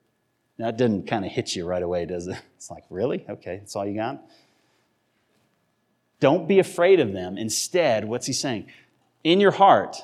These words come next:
So not, this is not intellect. We're not talking, and that's what arm yourself is, not intellect. I want you to understand that. When you come to faith in Christ, there's a lot of facts you get.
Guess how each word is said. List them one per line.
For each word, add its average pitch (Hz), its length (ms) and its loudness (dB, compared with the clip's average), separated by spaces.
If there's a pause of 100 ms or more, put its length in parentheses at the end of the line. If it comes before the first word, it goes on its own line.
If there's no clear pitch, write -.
(120)
So - 180 0
not, 151 440 6
this 147 180 0
is 156 140 0
not 160 240 4
intellect. 139 520 0
We're 127 120 -4
not 147 180 0
talking, 151 380 0
and 120 120 0
that's 156 160 2
what 180 140 2
arm 165 260 6
yourself 131 400 2
is, 117 140 -2
not 131 220 4
intellect. 135 460 2
I - 20 -2
want 120 200 -4
you 147 60 -2
to 135 60 0
understand 139 420 -2
that. 90 300 -6 (1040)
When 127 140 2
you 151 80 4
come 175 220 6
to 151 40 6
faith 170 320 6
in 151 80 4
Christ, 156 460 4
there's 135 160 2
a 135 40 4
lot 143 180 8
of - 120 0
facts 160 400 4
you 131 120 2
get. 107 380 0